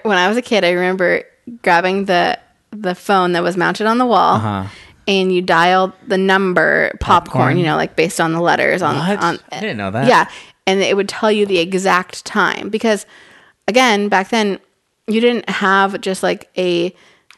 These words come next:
Speaker 1: digital clock
Speaker 2: Yeah.
Speaker 1: in your pocket all the time that would tell you the exact time.
Speaker 2: Uh-huh.
Speaker 1: And so this phone number, it would tell you the exact time based off of whatever, I don't remember, like, whatever clock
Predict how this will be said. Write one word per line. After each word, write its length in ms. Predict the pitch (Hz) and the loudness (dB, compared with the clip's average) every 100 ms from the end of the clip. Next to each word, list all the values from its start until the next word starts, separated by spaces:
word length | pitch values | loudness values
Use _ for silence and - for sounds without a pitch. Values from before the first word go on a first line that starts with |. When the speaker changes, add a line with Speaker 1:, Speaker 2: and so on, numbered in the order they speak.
| - | -6
Speaker 1:
digital 560 | 180 190 180 170 165 | -4 0 2 2 2
clock 520 | 165 - 170 165 - - - | -2 -2 2 2 -2 -14 -4
Speaker 2:
Yeah. 200 | 196 185 | 0 2
Speaker 1:
in 80 | 175 | 2
your 100 | 160 | -2
pocket 440 | - 190 190 160 - | 0 -2 0 -2 0
all 140 | 165 | 0
the 60 | 147 | -2
time 420 | - 175 185 254 - - - _ | -2 -2 0 -4 -8 -20 -20 _
that 300 | - 196 156 | -8 0 2
would 100 | 180 | 0
tell 160 | 190 196 | -2 -2
you 140 | 180 | 0
the 140 | 185 165 | 0 -2
exact 680 | 214 185 185 170 175 - | -4 -4 0 0 -2 -10
time. 340 | - 165 156 269 381 - _ _ _ - | -4 -2 0 0 -2 -6 _ _ _ -10
Speaker 2:
Uh-huh. 320 | 104 107 92 110 | -6 -4 -4 -4
Speaker 1:
And 140 | 220 | -4
so 220 | 220 196 | 0 0
this 280 | 190 208 208 | 0 -2 -2
phone 280 | - 220 220 | -2 0 2
number, 240 | 208 196 | 2 2
it 100 | 175 | 0
would 140 | 180 208 | 0 -4
tell 160 | - | -2
you 80 | 208 | 0
the 140 | 196 185 | 0 0
exact 280 | 190 180 | 0 -2
time 260 | - 190 190 | -2 -4 -2
based 280 | 190 185 180 | -2 -2 -2
off 160 | 175 | -2
of 240 | - 180 196 _ _ - - _ | 0 -4 -6 _ _ -20 -20 _
whatever, 520 | 185 180 180 190 190 - | -6 0 2 2 2 0
I 60 | |
don't 160 | 196 220 | 0 -4
remember, 380 | 202 196 220 170 | -2 -2 0 0
like, 220 | 165 170 | 0 -2
whatever 320 | 180 190 196 190 | -2 0 0 -2
clock 560 | - 180 175 - - | -2 0 0 0 -10